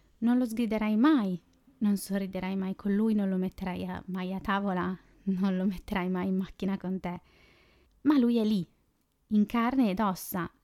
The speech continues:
e tu non puoi pensare che non ci sia un senso a tutta la vita che lui prima di tutto ti ha donato. Cioè in quei nove mesi trascorsi insieme, quella relazione, quell'incontro, quella vita,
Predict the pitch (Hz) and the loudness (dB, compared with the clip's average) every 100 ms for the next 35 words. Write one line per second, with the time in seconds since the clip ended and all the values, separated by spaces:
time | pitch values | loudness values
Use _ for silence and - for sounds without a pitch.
0 | - 247 - 262 311 - _ - 202 202 | -6 -6 -2 0 0 -4 _ -6 -2 0
1 | 202 - 262 233 208 214 - 294 202 - | 0 2 0 2 0 0 -2 0 -2 -2
2 | 214 196 - 240 240 240 - 262 185 - | -2 -2 2 2 2 -2 -2 0 0 4
3 | 262 262 - 202 196 - 247 240 - - | 2 2 -2 -2 -2 -2 -4 -6 -12 -20
4 | _ - 208 - 311 - 214 214 240 226 | _ -10 -8 -2 -2 0 0 0 0 -2
5 | 208 202 214 370 277 196 196 190 175 180 | -2 -2 0 0 0 -2 -2 -2 -4 -8
6 | 196 190 190 - 185 190 180 165 - 185 | -10 -10 -12 -8 -6 -4 -4 -6 -6 -6
7 | 170 - _ _ _ - 196 190 190 208 | -6 -12 _ _ _ -8 -6 -2 2 4
8 | 254 240 240 220 185 180 180 - - 190 | 6 6 6 6 2 -2 -8 -8 -6 -6
9 | - 247 - 196 196 - 208 170 165 156 | -2 -4 0 -2 -2 -2 -2 -2 -4 -6
10 | 170 185 _ _ _ - - 185 190 190 | -8 -10 _ _ _ -12 -6 -4 -4 -6
11 | 180 - 226 202 185 185 185 190 185 208 | -8 -4 0 0 -2 -6 -2 0 0 -2
12 | 180 180 175 180 175 - 180 180 190 180 | 0 -2 -2 -4 -4 -4 -4 -4 -6 -8
13 | - 175 160 | -6 -6 -4